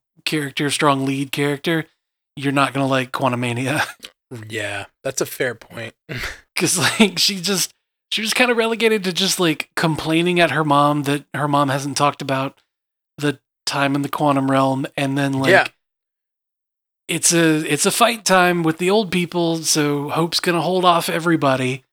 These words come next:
Speaker 1: literally everyone,
Speaker 2: Right.
Speaker 1: while the old people figure out a way to leave, and
Speaker 2: Well,
Speaker 1: then she'll catch
Speaker 2: it's,
Speaker 1: up.
Speaker 2: it's also, it's annoying 'cause she's relegated to that position of, like, "Mom, why didn't you tell me more? Mom, why didn't you tell me about your booty call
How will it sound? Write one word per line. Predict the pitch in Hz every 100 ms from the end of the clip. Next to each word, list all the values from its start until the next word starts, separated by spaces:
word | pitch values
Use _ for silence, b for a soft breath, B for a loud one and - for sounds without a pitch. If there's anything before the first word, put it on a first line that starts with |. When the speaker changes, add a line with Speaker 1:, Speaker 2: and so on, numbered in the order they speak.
| _ -
Speaker 1:
literally | 143 175 196 196 185 180
everyone, | 165 147 127 127 127 120
Speaker 2:
Right. | 147 160
Speaker 1:
while | 143
the | 151 147
old | 156
people | 160 151 151 - _
figure | 170 160 165
out | 160 156
a |
way | 156 156
to | 151
leave, | 156 135 123 120 - _ _ _ _ -
and | 131 131
Speaker 2:
Well, | 135
Speaker 1:
then | 131 127
she'll | - 147 135 127
catch | - 131 139
Speaker 2:
it's, |
Speaker 1:
up. | - _ _
Speaker 2:
it's | 175 -
also, | 202 214 170 143 135 131 _
it's | 139 147
annoying | 151 202 156
'cause | 123 110
she's | - 117
relegated | 120 160 180 127 120 117 107
to | 127
that | 110
position | - 117 151 -
of, | 110 -
like, | 107 101 - _ _ _ _ -
"Mom, | 113 147 160 110 104
why | 107 110
didn't | 135 131
you | 131
tell | 151 160
me | 151 147
more? | 143 160 139 113
Mom, | 104 110 156 127
why | 117
didn't | 127 143
you | 143
tell | 135 165
me | 175 127
about | 117 113 123
your | 113
booty | 107 143 165 156
call | - 107 104 104